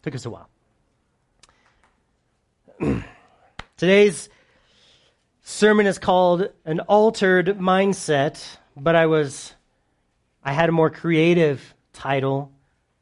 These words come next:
that I will inform you of, and you can vote on which title you like better.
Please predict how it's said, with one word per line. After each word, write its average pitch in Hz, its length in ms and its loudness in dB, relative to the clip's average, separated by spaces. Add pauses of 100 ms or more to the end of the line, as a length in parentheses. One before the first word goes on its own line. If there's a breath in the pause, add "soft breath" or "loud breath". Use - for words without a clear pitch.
(120)
that 135 100 -6
I 135 80 0
will 139 260 -2
inform 156 460 -2
you 135 180 -2
of, 120 200 -6
and 139 80 -8
you 139 100 -6
can 139 180 -8
vote 139 380 0
on 131 120 -4
which 135 220 -6
title 139 280 -2
you 135 140 -6
like 131 240 -4
better. 123 400 -4